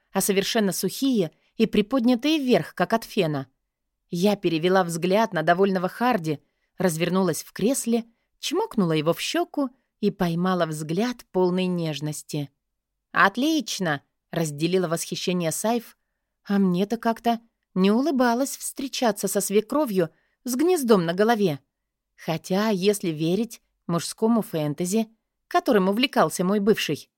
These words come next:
драконы селятся в гнёздах, и мой ужас на голове можно было бы считать отсылкой к традициям. Но здесь другие драконы,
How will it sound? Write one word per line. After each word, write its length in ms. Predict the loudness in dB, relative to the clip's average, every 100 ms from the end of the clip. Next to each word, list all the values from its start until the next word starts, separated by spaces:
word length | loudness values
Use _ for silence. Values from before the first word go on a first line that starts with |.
| _ _ _ _
драконы 440 | 0 0 2 2 2
селятся 460 | 2 2 2 0 0
в 60 |
гнёздах, 720 | 2 2 2 -2 -4 -8 -12 _ _ _
и 120 | 4
мой 200 | 6 6
ужас 320 | 2 2 0
на 120 | 0 0
голове 360 | 4 4 4
можно 360 | 4 4 4 2
было 180 | 2 2
бы 100 | 0
считать 480 | -2 0 0 -2 _ _ _ _ -8
отсылкой 600 | -6 -4 -2 0 0 -4
к 120 | -2
традициям. 800 | 0 0 0 -2 -2 -2 -2 -6 _ _ _ _ -4
Но 120 | -2
здесь 320 | 0 2 2
другие 420 | 2 0 2 0 2
драконы, 560 | 0 2 2 2 -2